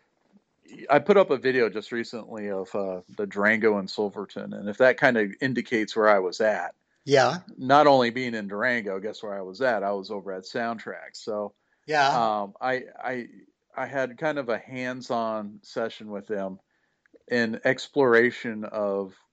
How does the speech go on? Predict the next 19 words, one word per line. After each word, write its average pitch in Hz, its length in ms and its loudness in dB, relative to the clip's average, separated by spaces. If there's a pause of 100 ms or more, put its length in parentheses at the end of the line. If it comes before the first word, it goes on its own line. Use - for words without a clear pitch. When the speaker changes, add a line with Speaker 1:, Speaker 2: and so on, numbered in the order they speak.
(320)
Speaker 1:
the 117 100 0
latest 151 460 2
development 101 760 -4
and 107 260 -8
where 110 280 4
they 104 160 2
felt 104 460 2 (880)
good 127 260 2
sound 107 420 -4
was 95 180 -8
going. 98 580 -10
And 110 400 -4 (800)
I, 120 220 6
I 110 160 2
met 113 240 -4
with 117 140 -2
their 104 120 -2
sound 104 380 -6
engineer, 101 640 -8